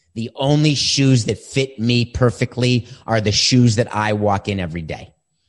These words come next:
And I don't judge you for the decisions you make from your perspective.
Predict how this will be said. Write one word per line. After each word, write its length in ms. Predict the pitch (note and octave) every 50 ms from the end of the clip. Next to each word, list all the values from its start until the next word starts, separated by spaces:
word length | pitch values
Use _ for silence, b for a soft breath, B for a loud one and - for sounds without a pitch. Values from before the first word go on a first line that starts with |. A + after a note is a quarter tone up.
| _ _ _ -
And 180 | G#2 G#2+ A#2+ - -
I 220 | B2+ B2 C3 C#3
don't 500 | C3+ A2+ - - C3+ B2+ C3 C#3 B2 G2
judge 420 | - - C3+ B2 B2 B2+ A#2 F#2 F#2+
you 200 | G#2+ A#2+ B2 A#2+
for 160 | - - B2+
the 100 | A2+ A2
decisions 720 | F#2+ - F#2+ - - C3 B2+ A2 G#2+ A2 G#2 F#2 F2+ G2+
you 100 | A#2+ B2+
make 480 | B2 A#2 A#2 A2+ A2+ G#2+ - - - _ _ _ _ _ _ _ _
from 180 | - B2 G#2 G#2+
your 240 | A2 A#2 A#2+ A#2+ A2
perspective. 720 | - - B2 - - - - G2+ F#2+ _ - F2+ E2 D2+